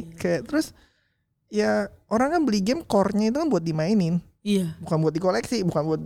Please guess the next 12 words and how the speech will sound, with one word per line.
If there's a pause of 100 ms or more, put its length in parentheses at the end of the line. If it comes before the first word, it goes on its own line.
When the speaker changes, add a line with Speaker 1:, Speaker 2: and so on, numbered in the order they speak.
Speaker 2:
bukan
buat
dibeli,
didiemin
loh. (260)
Speaker 1:
Iya,
iya,
iya. (360)
Speaker 2:
Developer
game
buat
game,